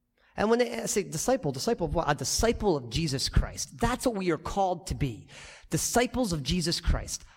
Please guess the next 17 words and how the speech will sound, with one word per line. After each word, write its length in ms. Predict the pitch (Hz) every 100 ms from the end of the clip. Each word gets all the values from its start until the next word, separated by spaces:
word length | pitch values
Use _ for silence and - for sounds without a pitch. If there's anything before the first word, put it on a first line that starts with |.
| -
Followers 1080 | - - - 247 220 262 247 254 247 202 - - - -
of 140 | 156
our 140 | 143 143
Lord 520 | 143 214 226 220 185 -
and 120 | 165
Savior. 600 | - 156 120 98 101 - _ _ _ _ _ _ _ _
And 120 | -
the 60 | 165
Bible 380 | 127 247 269 233
says, 260 | - 170
"Go 380 | 131 233 233 240 -
and 200 | 185 185
make 260 | 180 175
more 400 | 156 180 311 294
of 120 | 180 131
these 200 | 131 -
people." 500 | 131 - 107 95